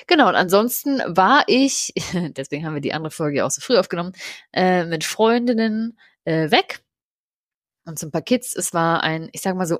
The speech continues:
Urlaub für die Seele. Da habe ich sehr viel aufgetankt, körperlich <laughs> war es nicht so erholsam. Ähm, <laughs> ist ja auch immer, wenn man vier Leuten wegfährt und dann so Kids und so weiter,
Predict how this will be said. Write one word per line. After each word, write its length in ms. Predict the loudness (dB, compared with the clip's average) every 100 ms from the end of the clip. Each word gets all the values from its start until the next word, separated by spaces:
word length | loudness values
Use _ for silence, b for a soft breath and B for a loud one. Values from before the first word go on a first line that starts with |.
| 0
Urlaub 540 | 4 6 6 4 0
für 240 | -4 0 0
die 300 | 0 -4 -8 _ _ _ _ _ _ -10
Seele. 480 | 0 2 4 2 0 _ -8
Da 80 | -6
habe 100 | -4
ich 80 |
sehr 100 | -6
viel 140 | -6 -2
aufgetankt, 600 | -2 -4 -6 -4 -6 -8
körperlich 720 | 0 2 4 2 0 -4 -12 -14
<laughs> 100 | -10
war 200 | -4 -2
es 100 | -2
nicht 160 | -4 -2
so 80 | 0
erholsam. 440 | 0 0 0 -2 -4 _ B B B B B B 2
Ähm, 640 | 6 6 6 4 0 -8 _
<laughs> 480 | -8 0 4 4 2
ist 140 | 0 -2
ja 80 |
auch 100 | -2
immer, 160 | -6 -8
wenn 80 | -6
man 140 | -6
vier 160 | -4 -2
Leuten 260 | 0 0 0
wegfährt 440 | 0 2 2 2
und 100 | -4
dann 140 | -6
so 80 | -8
Kids 240 | -10 -10 -10
und 80 | -8
so 80 |
weiter, 240 | -6 -4